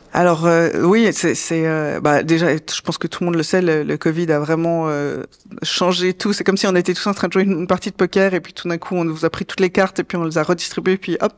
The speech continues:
on rejoue. Euh, c'est, c'était une industrie qui était très, très stable, qui grandissait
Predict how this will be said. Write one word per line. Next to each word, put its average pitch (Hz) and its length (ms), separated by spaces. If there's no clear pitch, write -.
on 170 100
rejoue. 175 340
Euh, 165 560
c'est, - 220
c'était 214 260
une 214 80
industrie 208 360
qui 175 80
était 165 160
très, 220 420
très 196 260
stable, 202 1040
qui 175 140
grandissait 170 460